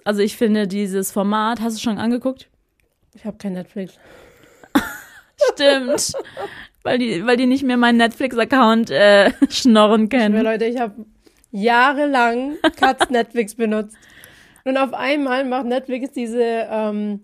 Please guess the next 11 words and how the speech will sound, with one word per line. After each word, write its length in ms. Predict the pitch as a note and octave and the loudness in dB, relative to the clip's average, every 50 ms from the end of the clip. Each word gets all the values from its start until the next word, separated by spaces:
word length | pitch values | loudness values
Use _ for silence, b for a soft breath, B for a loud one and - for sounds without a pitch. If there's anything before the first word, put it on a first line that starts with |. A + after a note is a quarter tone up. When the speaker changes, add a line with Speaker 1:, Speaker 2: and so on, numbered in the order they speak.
| _ _ _ _ _ | _ _ _ _ _
Speaker 2:
hat 100 | - A3 | -10 -8
was 160 | G#3 B3 B3 B3+ | -6 -6 -6 -4
an 80 | A#3 | -4
den 140 | A3+ G#3+ G#3 | -4 -4 -4
Einstellungen 560 | G3+ A3 A#3+ A3 - A#3+ B3 A#3+ B3 A#3+ A#3 | -4 -6 -6 -6 -8 -8 -6 -4 -4 -4 -4
geändert, 360 | G#3 G#3+ G#3+ A3 A#3+ B3 A3+ | -4 -4 -4 -4 -6 -8 -8
also 200 | A#3 G#3+ F#3+ A3 | -8 -8 -8 -8
dass 160 | G3+ A3 A3 - | -8 -8 -10 -10
man 120 | A3 G#3+ | -8 -8
halt 200 | A3+ G#3+ G#3 - b b b b b b b b b b b | -8 -8 -8 -12 b b b b b b b b b b b
nur 420 | A#3 A3+ B3+ C4 C4 B3+ B3 - | -6 -4 -2 0 -2 -2 -4 -8